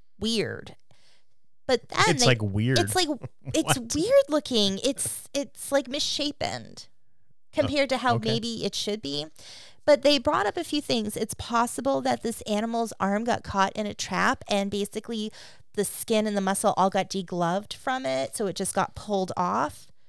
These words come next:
Speaker 1: There are animals
Speaker 2: Okay.
Speaker 1: where that happens and then they just kinda live like that. Um, and it's possible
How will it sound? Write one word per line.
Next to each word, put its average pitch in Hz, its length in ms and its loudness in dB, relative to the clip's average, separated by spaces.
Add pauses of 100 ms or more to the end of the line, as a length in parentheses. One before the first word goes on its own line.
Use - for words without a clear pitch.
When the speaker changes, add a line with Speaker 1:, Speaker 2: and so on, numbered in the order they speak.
(640)
Speaker 1:
There 262 200 6
are 269 260 6
animals 262 800 0
Speaker 2:
Okay. 202 260 0
Speaker 1:
where 247 140 8
that 233 180 4
happens 226 640 2
and 220 120 -2
then 214 120 0
they 214 120 0
just 208 200 -6
kinda 220 300 -2
live 196 560 -2 (300)
like - 260 -4
that. - 460 -6 (500)
Um, 196 680 4 (1200)
and 214 680 2 (140)
it's 220 240 0
possible 214 1040 0